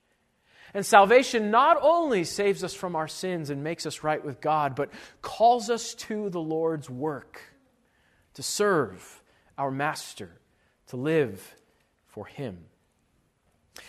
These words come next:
So Ananias does exactly as the Lord has commanded, and we learn about that in seventeen through nineteen, and we'll study that portion of the text in our final point.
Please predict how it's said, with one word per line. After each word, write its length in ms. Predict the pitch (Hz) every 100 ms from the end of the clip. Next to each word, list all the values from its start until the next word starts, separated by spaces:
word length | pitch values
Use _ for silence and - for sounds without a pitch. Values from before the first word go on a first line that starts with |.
| -
So 140 | - 131
Ananias 640 | 151 147 147 165 185 -
does 240 | 139 147 147
exactly 580 | 120 139 139 143 151 143
as 340 | 131 123 113
the 80 | 131
Lord 440 | 120 113 113 110 - _ _
has 540 | - 107 101 - - - -
commanded, 560 | 127 117 117 113 95
and 160 | 101 107
we 240 | 107 101 - _ _ _ -
learn 200 | 123 131
about 260 | 117 117 120
that 220 | 113 113
in 120 | 110
seventeen 480 | - 139 131 139 123
through 160 | 131
nineteen, 400 | 131 123 117 131
and 120 | 117 120
we'll 80 |
study 520 | 135 - _ - 151 139
that 400 | 131 131 - -
portion 360 | 147 131 131
of 80 | 117
the 60 | 101
text 420 | - 127 - -
in 60 |
our 80 | 110
final 400 | - 117 113 104
point. 480 | - - 101 92